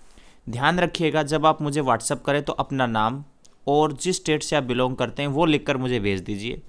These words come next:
मैं आपको WhatsApp ग्रुप में ऐड कर दूंगा जहाँ पर आपको डेली पूरा एडिटोरियल और उसकी मीनिंग, अ, वोकैबुलरी पार्ट जो है वो सारा का सारा आपको डेली मिलता रहेगा।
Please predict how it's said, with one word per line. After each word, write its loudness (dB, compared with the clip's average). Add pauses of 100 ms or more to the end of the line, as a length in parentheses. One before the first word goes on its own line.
(400)
मैं 2
आपको 2
WhatsApp 0
ग्रुप -4
में -4 (120)
ऐड -2
कर -4
दूंगा -2
जहाँ 2
पर -2
आपको 0
डेली 0
पूरा 0
एडिटोरियल 0 (400)
और 8
उसकी -2
मीनिंग, -2 (460)
अ, 0
वोकैबुलरी 0
पार्ट 2
जो -6
है 0
वो -2
सारा 2
का -6
सारा -2
आपको -4
डेली 0
मिलता -4
रहेगा। -12